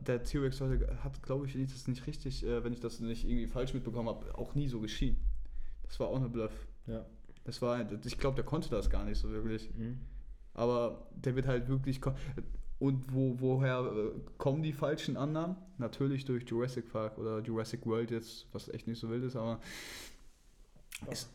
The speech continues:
Speaker 1: ist unterhaltsam, aber nicht vergleichbar mit den Originalen.
Speaker 2: Also, wenn ihr Kinder habt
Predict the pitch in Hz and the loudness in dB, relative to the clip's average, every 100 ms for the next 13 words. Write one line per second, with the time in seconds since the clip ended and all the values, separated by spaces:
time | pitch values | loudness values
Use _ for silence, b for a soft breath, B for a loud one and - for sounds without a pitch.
0 | - - - 160 135 120 127 107 - - | -12 -6 0 2 8 8 8 4 2 2
1 | 120 120 156 143 - 135 117 127 - 123 | 4 4 4 2 2 2 4 2 2 0
2 | 120 120 117 117 117 110 110 107 - - | 0 4 4 6 4 4 2 0 -2 -2
3 | 107 107 110 - - - - - - 120 | 0 2 0 -4 -10 0 2 4 2 2
4 | 131 139 147 127 123 123 143 131 123 117 | 4 4 2 2 2 2 4 4 2 0
5 | 135 131 | -4 -6